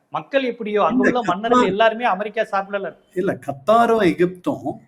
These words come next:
Speaker 2: அவர்கள் வந்து ஒரு நடுத்தரமான ஒரு நிலையோட தான் செயல்படுறாங்க. அதனால தான் ஹமாஸுக்கு கத்தார்ல ஆபீஸ் இருக்கு. சரிதானா?
Speaker 1: ம், ம்.
Speaker 2: அதே மாதிரி எகிப்து வந்து அது ப-, அண்டை நாடு.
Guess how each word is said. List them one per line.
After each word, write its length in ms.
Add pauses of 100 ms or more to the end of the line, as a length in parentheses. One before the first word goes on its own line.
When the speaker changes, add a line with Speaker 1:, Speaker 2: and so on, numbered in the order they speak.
(180)
Speaker 2:
அவர்கள் 480
வந்து 300
ஒரு 200
நடுத்தரமான 800
ஒரு 140
நிலையோட 460
தான் 280
செயல்படுறாங்க. 640
அதனால 400
தான் 260
ஹமாஸுக்கு 680 (160)
கத்தார்ல 560
ஆபீஸ் 600
இருக்கு. 260 (1900)
சரிதானா? 440
Speaker 1:
ம், 320
ம். 120
Speaker 2:
அதே 260
மாதிரி 260
எகிப்து 500
வந்து 340 (640)
அது 180
ப-, 180
அண்டை 280
நாடு. 360